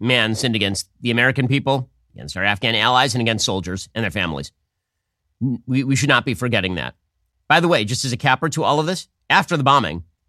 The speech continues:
Joe Biden then proceeded to drone randomly a, an entire family in Afghanistan. According to the New York Times, almost everything senior defense officials asserted in the hours and then days and then weeks after a, an August twenty-ninth drone strike turned out to be false.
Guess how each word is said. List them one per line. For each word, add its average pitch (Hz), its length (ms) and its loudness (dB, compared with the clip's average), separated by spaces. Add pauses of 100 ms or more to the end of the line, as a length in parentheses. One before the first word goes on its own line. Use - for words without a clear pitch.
Joe 165 140 4
Biden 143 380 2 (600)
then 160 160 4
proceeded 170 400 0
to 135 100 -2
drone 107 680 2 (380)
randomly 123 800 0 (180)
a, 143 160 0 (300)
an 131 140 0
entire 156 300 2
family 143 540 0
in 107 80 -4
Afghanistan. 98 760 -4 (920)
According 185 320 4
to - 80 0
the 160 100 2
New 165 60 4
York 160 160 4
Times, 98 420 0 (300)
almost 175 240 2
everything 208 360 2
senior 175 220 0
defense 160 320 0
officials 139 380 -4
asserted 156 340 0
in 127 60 0
the 127 100 0
hours 151 320 4
and 135 100 0
then 123 120 2
days 151 220 0
and 139 60 0
then 131 120 2
weeks 180 340 0
after 135 320 2
a, 110 160 -6 (160)
an 127 160 -2
August 170 320 2
twenty-ninth 139 400 0
drone 139 240 0
strike 123 220 -4
turned 135 120 -2
out 123 120 2
to 120 80 -10
be 120 80 -4
false. 107 340 -4